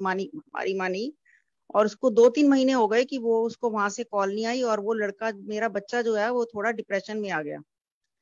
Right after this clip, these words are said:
कहता नहीं था कि "मैं डिप्रेशन में हूँ", पर हमें पता चलता था कि वो थोड़ा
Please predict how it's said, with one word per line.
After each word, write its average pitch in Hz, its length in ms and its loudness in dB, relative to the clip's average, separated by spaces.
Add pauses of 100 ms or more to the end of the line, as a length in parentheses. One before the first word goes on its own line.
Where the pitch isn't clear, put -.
(680)
कहता 262 300 4
नहीं 294 140 4
था 302 140 0
कि 302 100 0
"मैं 285 160 6
डिप्रेशन 254 420 2
में 294 100 4
हूँ", 311 80 2
पर 285 100 2
हमें 269 180 0
पता 254 220 -4
चलता 214 340 -4
था 269 100 -6
कि 302 120 -8
वो 302 120 0
थोड़ा 254 260 0